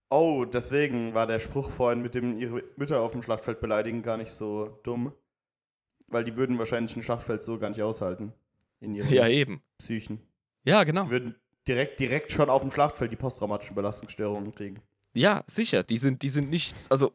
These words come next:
Speaker 2: Menschen, die werden dem ausgesetzt, werden wahnsinnig, ja, und wenn sie vollkommen instabil werden, werden sie hingerichtet.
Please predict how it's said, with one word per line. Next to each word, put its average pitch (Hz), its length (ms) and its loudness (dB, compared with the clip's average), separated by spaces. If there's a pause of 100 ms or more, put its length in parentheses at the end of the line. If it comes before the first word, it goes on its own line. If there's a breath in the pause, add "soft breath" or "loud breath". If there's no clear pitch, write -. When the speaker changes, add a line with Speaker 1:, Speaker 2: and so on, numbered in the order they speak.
Speaker 2:
Menschen, 202 440 4
die 170 120 0
werden 131 180 8
dem 120 120 4
ausgesetzt, 147 540 4
werden 107 220 2
wahnsinnig, 139 580 4
ja, 107 140 6
und 120 160 2
wenn 113 100 6
sie 113 140 0
vollkommen 131 320 4
instabil 131 420 2
werden, 120 240 6
werden 98 180 4
sie 101 120 0
hingerichtet. 160 580 0